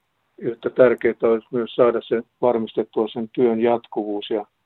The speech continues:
siinä tietysti valtiovallalla on keskeinen rooli varmistaa, että työ jatkuu, vaikka hallituskausikin vaihtuu. Mä annan mielelläni oman panokseni tähän työhön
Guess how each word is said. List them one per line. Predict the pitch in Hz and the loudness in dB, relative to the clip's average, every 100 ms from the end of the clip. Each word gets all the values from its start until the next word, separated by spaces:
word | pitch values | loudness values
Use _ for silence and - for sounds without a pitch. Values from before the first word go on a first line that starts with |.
| _ _ _ _ _ | _ _ _ _ _
siinä | - 123 107 | -4 -2 -2
tietysti | - 120 - 120 | -2 -4 0 2
valtiovallalla | 120 110 117 107 107 104 107 107 | 2 2 -2 -2 -2 -2 -2 -4
on | 107 110 _ _ - | -4 -8 _ _ -2
keskeinen | 117 - - 107 107 | -2 -2 -8 -8 -6
rooli | 113 104 107 117 _ - | -4 -4 -6 -10 _ -2
varmistaa, | 113 104 101 - 117 104 | -2 -2 -10 -12 -8 -6
että | 101 - 226 _ _ _ _ _ _ _ _ _ | -8 -14 -20 _ _ _ _ _ _ _ _ _
työ | - 107 | -2 0
jatkuu, | 107 104 - - 107 120 190 - | 2 -2 -4 -4 -2 -4 -10 -6
vaikka | 104 101 101 | -6 -4 -4
hallituskausikin | 113 104 101 110 - 110 107 - - 113 113 _ _ _ _ _ | -2 -2 -6 -10 -6 -4 -4 -8 -14 -14 -14 _ _ _ _ _
vaihtuu. | 113 101 101 _ - - _ _ _ _ - | -4 -4 -6 _ -18 -18 _ _ _ _ -8
Mä | 139 143 | -4 2
annan | 151 131 | 2 4
mielelläni | 123 143 135 131 135 | 6 8 10 8 4
oman | 151 139 127 117 | 6 6 6 6
panokseni | 127 120 113 123 113 | 6 4 2 -2 -2
tähän | 113 113 113 107 - _ _ _ _ _ _ _ | 2 2 2 -4 -10 _ _ _ _ _ _ _
työhön | - 123 107 113 107 | 2 2 4 0 -4